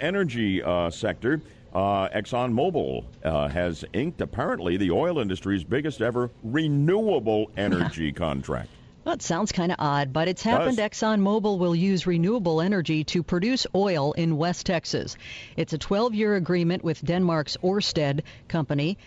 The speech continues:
Speaker 2: Exxon is buying five hundred megawatts of wind and solar power in the Permian Basin,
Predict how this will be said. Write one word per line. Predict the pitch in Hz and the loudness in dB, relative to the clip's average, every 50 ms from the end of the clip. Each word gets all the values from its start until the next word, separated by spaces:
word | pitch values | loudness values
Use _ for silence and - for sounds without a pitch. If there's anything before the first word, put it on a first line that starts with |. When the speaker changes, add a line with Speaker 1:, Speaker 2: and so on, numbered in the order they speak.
| - - - | -18 -8 -6
Speaker 2:
Exxon | 156 165 - - - 175 170 165 | -6 -6 -4 -2 -2 0 0 0
is | 160 139 127 | 0 0 -2
buying | 143 151 147 139 135 | -2 0 0 0 -2
five | - - 180 180 190 180 | -2 0 0 0 0 0
hundred | 185 185 170 165 151 | 0 0 0 0 0
megawatts | 143 156 170 165 170 160 160 156 151 147 - | 0 0 0 0 0 0 0 0 0 0 -2
of | 156 127 123 | -2 -2 0
wind | 123 147 175 214 247 254 226 | 0 2 2 2 2 2 2
and | 165 151 127 | 2 0 0
solar | - - 185 185 208 220 202 180 | 0 0 0 0 2 0 0 0
power | - 202 180 180 180 190 190 | 0 0 0 2 2 0 0
in | - 180 165 156 | 0 0 0 0
the | 147 | 0
Permian | - - 190 202 202 196 190 170 147 135 120 | -2 -2 0 0 2 2 2 2 2 2 0
Basin, | 120 170 214 240 - - 226 226 226 | 0 0 0 0 0 0 2 2 0